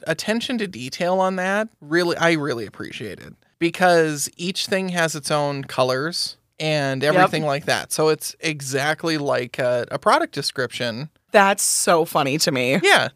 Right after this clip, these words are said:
Speaker 2: Oh my God.
Speaker 1: But the product numbers, because as we'll see in the theme of this, anything with retail can be,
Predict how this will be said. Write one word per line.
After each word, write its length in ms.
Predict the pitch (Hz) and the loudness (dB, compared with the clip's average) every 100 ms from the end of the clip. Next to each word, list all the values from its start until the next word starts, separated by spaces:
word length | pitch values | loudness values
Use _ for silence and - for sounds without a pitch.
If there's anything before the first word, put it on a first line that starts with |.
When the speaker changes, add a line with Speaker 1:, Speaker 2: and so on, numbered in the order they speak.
| - | 2
Speaker 2:
Oh 140 | 190 | 6
my 140 | 165 143 | 6 4
God. 360 | 135 131 147 - - | 6 6 4 -2 -10
Speaker 1:
But 440 | 151 165 151 151 | -4 0 0 0
the 100 | 165 | -4
product 380 | 156 131 120 143 | -2 0 -2 -2
numbers, 580 | 147 143 160 190 - - _ _ _ _ - | -4 -2 -2 -4 -6 -10 _ _ _ _ -4
because 840 | 170 - - 277 90 - - - _ _ _ _ - | -4 2 6 6 4 -2 -6 -8 _ _ _ _ -2
as 340 | 160 190 190 | 2 4 2
we'll 140 | 190 175 | -2 -2
see 320 | - 170 170 | -4 -4 -2
in 160 | 165 143 | -2 -4
the 120 | 135 | -6
theme 380 | - 202 262 269 | -4 -2 0 -2
of 180 | 147 | -4
this, 460 | 107 - - - - _ _ 160 | -4 -4 -6 -8 -10 _ _ 0
anything 840 | 185 226 220 208 202 190 190 170 | 0 0 -2 -2 -2 -2 -6 -4
with 380 | 151 143 143 - | 2 2 0 -10
retail 680 | 135 165 - 127 107 120 147 _ _ _ _ - | -8 -8 -4 -2 0 -2 -6 _ _ _ _ -10
can 340 | - 147 147 147 | -4 -2 -2 -4
be, 380 | 123 123 135 | -6 -6 -8